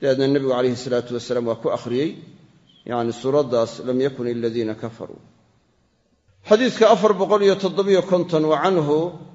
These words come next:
Muslim Anas wuxuu ka soo wariyey, qaala inuu yidhi, qaala Abu Bakrin licumara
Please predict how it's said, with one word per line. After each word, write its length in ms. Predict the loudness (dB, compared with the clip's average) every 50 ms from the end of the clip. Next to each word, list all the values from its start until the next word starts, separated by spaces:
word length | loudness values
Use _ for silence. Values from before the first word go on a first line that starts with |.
| -20 -20 -20 -20 -20 _ _ _ _ _ _ _ _ _ _ -10
Muslim 360 | -8 -8 -8 -6 -2 -2 -2 0
Anas 320 | 0 0 0 0 0 -2
wuxuu 220 | -4 -4 -2 -2 -2
ka 100 | -2 -2
soo 280 | -2 0 2 2 2
wariyey, 340 | 2 2 2 2 2 2 0 0 2
qaala 300 | 4 6 6 6 6 6
inuu 200 | 4 4 2 2
yidhi, 380 | 2 2 0 -2 -4 -6 -6 -10 -14 -20 -20 -20 -20 -20 _ _ _ _ _ _ _ _ _ _ 4
qaala 260 | 6 8 8 8 6
Abu 180 | 4 4 2 2
Bakrin 420 | 2 2 2 2 0 0 2 2
licumara 480 | 2 2 2 0 2 4 4 6 6